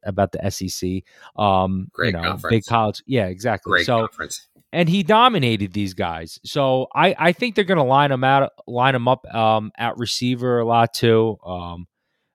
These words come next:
Speaker 1: uh, his upside is tremendous, man. And I try not to get too hyped up about, like, rookie tight ends too, 'cause, you know,
Speaker 2: Yeah.
Speaker 1: you hype him up, like, uh, a guy that I have on my list, um, my top five, T J Hockenson, he got hyped up as his rookie. He was his big time rookie coming out,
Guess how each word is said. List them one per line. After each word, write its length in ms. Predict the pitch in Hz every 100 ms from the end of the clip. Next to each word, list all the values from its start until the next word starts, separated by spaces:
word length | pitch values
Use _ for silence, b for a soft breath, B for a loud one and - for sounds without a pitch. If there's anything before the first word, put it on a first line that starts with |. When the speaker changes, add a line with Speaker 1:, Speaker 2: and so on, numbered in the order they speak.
| -
Speaker 1:
uh, 120 | 120
his 260 | 131 160 -
upside 460 | 131 117 117 104
is 80 | 98
tremendous, 600 | - 101 92 98 98 90
man. 320 | 92 90 92 98
And 180 | 104 B B B
I 80 | -
try 240 | 147 196 190
not 200 | 185 165
to 60 |
get 180 | 156 156
too 180 | - 175
hyped 320 | 135 151 -
up 180 | 156 143
about, 220 | 127 110
like, 140 | 117 95
rookie 380 | 107 135 - 135
tight 320 | - 131 131
ends 240 | 127 120
too, 220 | - 131 131
'cause, 320 | 110 - -
you 140 | - 143
know, 300 | 120 113 113 b b b
Speaker 2:
Yeah. 260 | 131 139 131
Speaker 1:
you 40 |
hype 220 | 120 160 156
him 200 | 151 147
up, 260 | 143 147
like, 380 | 127 120 113 104 -
uh, 340 | 127 120 127 123
a 80 | 131
guy 240 | 143 143
that 160 | 131 131
I 80 | 131
have 200 | 131 123
on 60 |
my 200 | 123 120
list, 300 | 120 123 - _ _ -
um, 360 | 104 98 95
my 220 | - 110 110
top 260 | 123 113
five, 220 | - 104
T 180 | - 117
J 120 | 107
Hockenson, 600 | 104 117 107 104 - 104
he 180 | 98 131
got 200 | 123 117
hyped 320 | 113 113 110
up 140 | 113 101
as 160 | 104 98
his 200 | 98 98
rookie. 360 | 110 101 107
He 80 | 104
was 100 | 98
his 120 | 92
big 260 | - 117 107
time 220 | 117 107
rookie 240 | 107 - 98
coming 280 | 110 104 104
out, 280 | 101 104